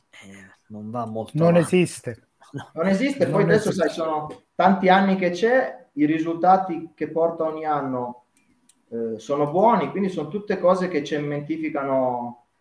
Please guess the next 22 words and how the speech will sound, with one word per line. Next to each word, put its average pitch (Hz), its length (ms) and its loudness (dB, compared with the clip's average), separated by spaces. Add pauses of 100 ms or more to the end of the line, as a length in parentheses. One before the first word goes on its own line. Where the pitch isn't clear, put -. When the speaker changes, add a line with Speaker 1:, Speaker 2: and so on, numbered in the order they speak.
(160)
Speaker 3:
il 131 120 2
rapporto, 135 680 2
mentre 160 260 2
Speaker 1:
Assolutamente 147 320 6
Speaker 3:
magari 156 300 4
Speaker 1:
sì. 127 60 -2 (140)
Speaker 3:
altri 165 200 2
allenatori, 165 680 4
sai, 156 180 -2
dopo 147 260 -2
due 160 220 2
anni 160 300 0
magari... 135 760 2 (400)
Eh, 117 760 -8
gli 123 100 -2
arriva 139 260 4
la 143 120 2
proposta 143 800 0
e 127 60 0
se 131 180 -10
ne 127 100 -6
vanno. 139 560 -2